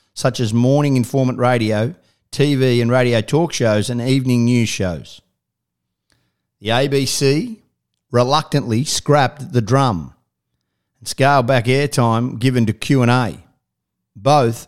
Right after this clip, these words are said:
are good decisions." "Contemplate this," he wrote. This is a very good article written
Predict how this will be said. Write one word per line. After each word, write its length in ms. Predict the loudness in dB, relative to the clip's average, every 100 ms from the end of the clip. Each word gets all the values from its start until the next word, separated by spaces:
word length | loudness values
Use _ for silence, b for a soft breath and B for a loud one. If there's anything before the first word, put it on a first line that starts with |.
| -4
are 80 |
good 220 | 0 0 0
decisions." 720 | 0 0 0 -2 -10 -20 -20 _ _ _ _ _ _ _ _ _ _ _
"Contemplate 480 | 0 2 4 2 4
this," 320 | 2 2 -2
he 100 | 0
wrote. 260 | 0 -2 -8 _ _ _ _ _ _ -12
This 140 | -6
is 40 |
a 60 | -4
very 340 | -2 2 2
good 160 | 2 2
article 460 | 4 2 2 0 0
written 500 | 0 0 -2 -2